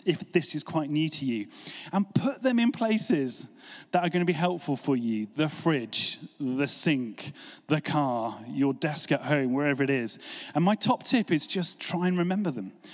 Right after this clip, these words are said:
Read them, read them, read them. Pray them, pray them, pray them. And over time, I guarantee you, it will go in.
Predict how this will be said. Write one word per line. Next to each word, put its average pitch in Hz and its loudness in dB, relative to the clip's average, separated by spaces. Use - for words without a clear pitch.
Read 180 2
them, 208 2
read 170 0
them, 156 2
read 127 0
them. 110 -4
Pray 170 -2
them, 170 -2
pray 147 -2
them, 135 0
pray 123 -2
them. 110 -4
And 139 -10
over 165 2
time, 120 -4
I 120 -12
guarantee 160 0
you, 127 -2
it 143 -6
will 139 -6
go 135 2
in. 139 2